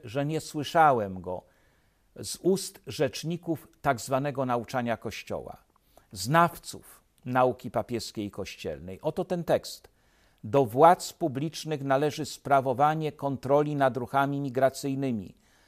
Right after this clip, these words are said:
z uwzględnieniem wymogów dobra wspólnego. Przyjmowanie migrantów zawsze winno odbywać się w poszanowaniu prawa,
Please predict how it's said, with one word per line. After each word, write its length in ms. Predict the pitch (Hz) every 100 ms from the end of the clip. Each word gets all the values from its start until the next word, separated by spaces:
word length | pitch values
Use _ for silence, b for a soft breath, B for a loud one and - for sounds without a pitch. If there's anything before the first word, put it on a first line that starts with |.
| b b
z 120 | -
uwzględnieniem 1200 | - 147 117 131 143 139 113 139 170 175 165 165 165
wymogów 840 | 113 104 135 131 151 151 156 156 -
dobra 440 | 107 147 135 143
wspólnego. 760 | 135 - - 127 117 85 - - _ _ b b b b
Przyjmowanie 600 | - 160 147 143 160 160
migrantów 640 | 151 123 139 160 160 165
zawsze 400 | 117 151 - 170
winno 380 | 131 156 156 151
odbywać 440 | 139 120 151 147 -
się 200 | 156 143
w 80 |
poszanowaniu 680 | - 156 - 147 147 147 151
prawa, 500 | - 160 151 95 87